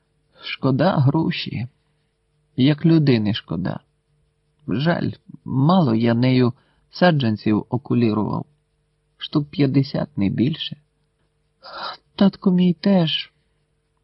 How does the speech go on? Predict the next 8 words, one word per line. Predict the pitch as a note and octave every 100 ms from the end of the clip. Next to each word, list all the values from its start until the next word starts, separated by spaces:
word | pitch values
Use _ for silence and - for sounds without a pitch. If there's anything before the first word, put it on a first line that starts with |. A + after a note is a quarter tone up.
| _
хотів | - G#2 A#2
щось | A#2 - G2+ B2
іще | - - A#2
сказати | - G2 F#2+ E2+ -
Антон, | F2+ F#2+ G#2+ C#3 C#3+ A2
але | G#2+ G#2+ A#2 - _ _
десь | A2+ B2 C3
воно | - A#2+ B2 C3+